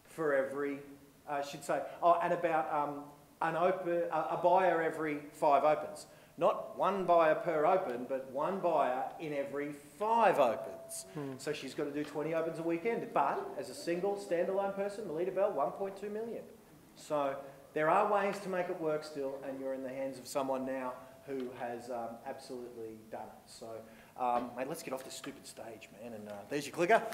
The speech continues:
Speaker 2: Ta.
Speaker 1: Slides are ready to rock. And, um,
Speaker 2: All right.
Speaker 1: yeah, mate, I'll, uh, I'll leave it to it. So, guys,
Speaker 2: So
Speaker 1: um, give it up for our guest, Jay Stanley, and thank you for your time.
Speaker 2: No problems.
Speaker 1: So,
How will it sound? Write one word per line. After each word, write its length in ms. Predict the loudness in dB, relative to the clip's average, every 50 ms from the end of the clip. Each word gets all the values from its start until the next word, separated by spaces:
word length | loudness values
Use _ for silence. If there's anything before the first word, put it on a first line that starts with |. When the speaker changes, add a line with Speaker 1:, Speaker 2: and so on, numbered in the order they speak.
| -10 -12 -12 -14 -2
Speaker 2:
Ta. 160 | 4 6 6 8
Speaker 1:
Slides 340 | 8 8 10 10 10 8
are 60 | 8 10
ready 200 | 10 12 12 10
to 80 | 10
rock. 440 | 10 12 12 12 12 8 4 -2 -2 2
And, 260 | 4 4 4 6 6
um, 300 | 6 8 8 6 4 2 0 -2
Speaker 2:
All 100 | 0 4
right. 200 | 4 6 4 4 4
Speaker 1:
yeah, 100 | 2 0
mate, 220 | 0 0 -2 -4 -4 -4 -2
I'll, 240 | 0 0 0 2 0
uh, 40 | -2 -2 -4 -10 -14 -18 -20 -10 -4 0
I'll 60 | 2
leave 100 | 2 2
it 120 | 0 0
to 120 | 0 2 2
it. 100 | 2 2
So, 140 | 2 2 6
guys, 400 | 8 10 12 12 10 10 8 4
Speaker 2:
So 320 | 2 6 8 10 10 10
Speaker 1:
um, 300 | 10 8 4 2 -2 -6 -6 -8 -2 2
give 120 | 4 8
it 40 | 8
up 180 | 8 8 8 6
for 120 | 4 6
our 80 | 6 6
guest, 340 | 6 4 4 4 2 2 6
Jay 160 | 6 6 8
Stanley, 380 | 6 6 6 6 6 8 8
and 100 | 6 6 8
thank 220 | 10 10 10 8
you 80 | 6 6
for 120 | 6 6
your 120 | 6 8 8
time. 680 | 10 10 10 10 10 8 8 8 10 10 10 10 12
Speaker 2:
No 100 | 12 12 12
problems. 320 | 12 12 12 12 12 10 8 6 8 8 8 8 6 4 4
Speaker 1:
So, 60 | 4